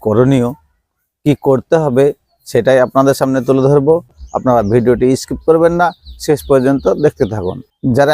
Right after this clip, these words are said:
এখন পর্যন্ত আমার চ্যানেলটি সাবস্ক্রাইব করেননি, তাদের কাছে অনুরোধ, চ্যানেলটি সাবস্ক্রাইব করে বেল আইকন বাজিয়ে দিন। আর যেসব বন্ধুরা Facebook পেজটা দেখছেন, তাদের কাছে অনুরোধ, আমার পেজটিকে ফলো করে দিন। এখানে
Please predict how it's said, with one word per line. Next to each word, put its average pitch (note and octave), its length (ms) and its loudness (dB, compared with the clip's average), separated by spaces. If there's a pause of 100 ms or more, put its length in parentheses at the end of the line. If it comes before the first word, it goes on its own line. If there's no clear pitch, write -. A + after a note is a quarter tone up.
এখন F3 140 0 (100)
পর্যন্ত F3+ 360 0 (540)
আমার C#3+ 240 0
চ্যানেলটি C#3 320 0 (120)
সাবস্ক্রাইব C3 420 -2 (100)
করেননি, D#3 320 0 (200)
তাদের A2+ 280 0
কাছে C3+ 220 -2
অনুরোধ, C#3 280 2 (220)
চ্যানেলটি A#2 260 0 (120)
সাবস্ক্রাইব D#3 480 -2
করে F3 180 2 (340)
বেল C3 240 2
আইকন D3 260 -2 (280)
বাজিয়ে A2+ 320 2
দিন। F#2+ 100 -4 (320)
আর A#2 140 -2
যেসব F#3 280 2 (100)
বন্ধুরা G3 300 2 (100)
Facebook E3+ 400 0
পেজটা F#3 300 2
দেখছেন, F#3 280 0 (340)
তাদের A#2+ 300 2
কাছে D3+ 180 0 (120)
অনুরোধ, D#3 300 0 (260)
আমার B2 240 2
পেজটিকে B2+ 440 -2 (320)
ফলো C#3 260 -2
করে A2+ 220 0
দিন। G2 120 -6 (280)
এখানে D#3+ 240 -2